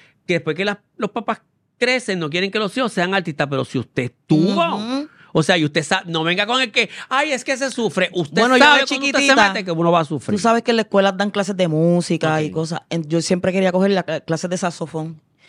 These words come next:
Speaker 2: Y él me decía que no. "No, porque se te va a hinchar el labio", porque él era trompetista. Y esa era la excusa que él me daba.
Speaker 1: Ah.
Speaker 2: Él me decía, "No, porque se te va a hinchar el, el labio y vas a tener un callo y después eso se va, se te va a ver bien feo".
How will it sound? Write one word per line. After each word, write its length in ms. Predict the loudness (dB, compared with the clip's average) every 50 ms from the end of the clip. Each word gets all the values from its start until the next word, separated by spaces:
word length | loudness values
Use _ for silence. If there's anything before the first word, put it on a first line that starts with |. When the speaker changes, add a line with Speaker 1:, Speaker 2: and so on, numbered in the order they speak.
| -20 -4 -2
Speaker 2:
Y 40 | -2
él 60 | 0
me 100 | 2 2
decía 300 | 2 2 2 2 2 2
que 160 | 2 0 0
no. 220 | 0 -2 -4 -6 _ _ _ _ _
"No, 240 | 0 2 2 4 2
porque 160 | 2 0 0
se 100 | 0 0
te 80 | 2 2
va 60 | 2
a 20 | 2
hinchar 240 | 2 2 4 4
el 140 | 4 4 4
labio", 340 | 6 6 6 6 4 2 2
porque 220 | 0 -2 0 4
él 40 | 4
era 140 | 4 4 4
trompetista. 760 | 4 2 2 2 2 2 2 0 0 _ -2 -4 -4 -4 _ _ _ 0
Y 120 | 2 2
esa 120 | 4 4
era 80 | 4 4
la 60 | 4 2
excusa 260 | 2 0 -2 0 0
que 60 | 0
él 60 | 0
me 100 | 0 2
daba. 380 | 2 2 4 4 4 4 2 0
Speaker 1:
Ah. 100 | -2 -8 _ _ _ _ _ _ _ _ -6
Speaker 2:
Él 140 | -2 0 0
me 80 | 2 2
decía, 260 | 0 2 2 0 2
"No, 160 | 2 2 2 2
porque 200 | 0 -2 -2 -2
se 100 | 0 2
te 80 | 2
va 60 | 2
a 40 | 2
hinchar 220 | 2 4 4 4 4
el, 260 | 4 4 2 0 0 2
el 180 | 4 4 6 6
labio 300 | 6 6 8 8 8 8
y 60 | 6
vas 120 | 6 6 4
a 40 |
tener 180 | 4 2 4 4
un 120 | 4 2
callo 540 | 0 _ 2 4 4 6 4 4 2 2 2
y 40 | 4
después 280 | 2 2 2 2 0 2 4
eso 140 | 2 2 4
se 100 | 4 4
va, 140 | 4 4
se 160 | 2 2 0 2
te 80 | 4
va 80 | 4 4
a 40 | 4
ver 100 | 4 2
bien 200 | 0 0 0 0
feo". 480 | -2 0 2 4 4 4 2 2 -2